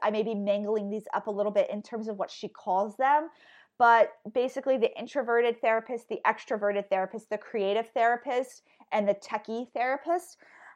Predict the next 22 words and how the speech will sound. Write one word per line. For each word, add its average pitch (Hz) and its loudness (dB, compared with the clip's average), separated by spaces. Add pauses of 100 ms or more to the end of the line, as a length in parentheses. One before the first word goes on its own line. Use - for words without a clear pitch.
(100)
And 247 6
so 233 8
you 233 -2
have 349 -2
to 311 0
kind 233 -4
of 220 -2
identify 208 2
which 214 -4
type 214 -4
of 220 -10
therapist 202 -4
that 185 0 (140)
you 180 -8
are, 294 2 (840)
what 233 -2
type 262 -4
of 226 -4
marketer 220 0 (120)
that 233 0
you 240 -2
are. 269 6